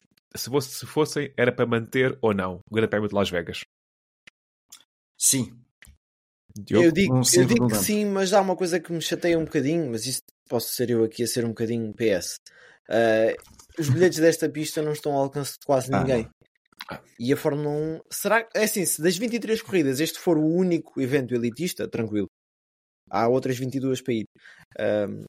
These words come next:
Speaker 3: agora, bilhetes acima dos mil euros não são confortáveis para a maioria das pessoas e depois os hotéis ficam caríssimos, os voos são caríssimos. Tu não gastas menos do que cinco mil euros para ir ali.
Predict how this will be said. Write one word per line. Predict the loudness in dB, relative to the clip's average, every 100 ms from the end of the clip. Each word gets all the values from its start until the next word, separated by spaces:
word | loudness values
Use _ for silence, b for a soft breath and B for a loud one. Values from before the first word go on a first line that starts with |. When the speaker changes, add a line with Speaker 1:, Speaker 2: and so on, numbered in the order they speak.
| -2
Speaker 3:
agora, | 2 2
bilhetes | 2 -2 -2
acima | -6 -6 -6
dos | -6
mil | -4 0
euros | 0 0 -4
não | -8
são | -10 -12
confortáveis | -12 -14 -2 2 2 0 -6
para | -8
a |
maioria | -8 -6 -6
das | -6
pessoas | -8 -6 -2 -2
e | -4
depois | -4 -4
os | 2
hotéis | 2 2 -2
ficam | -4 -4
caríssimos, | 0 2 2 0 -4 -6
os | -2
voos | 2 2
são | 0 -2
caríssimos. | 2 2 0 -2 -4 -8 B B B _ _
Tu | -6 -2
não | 2
gastas | 4 2 -2
menos | -4 -4 -4
do | -6
que | -6 -6
cinco | -6 -2
mil | 2
euros | 4 4 4
para | 2
ir | 2
ali. | 0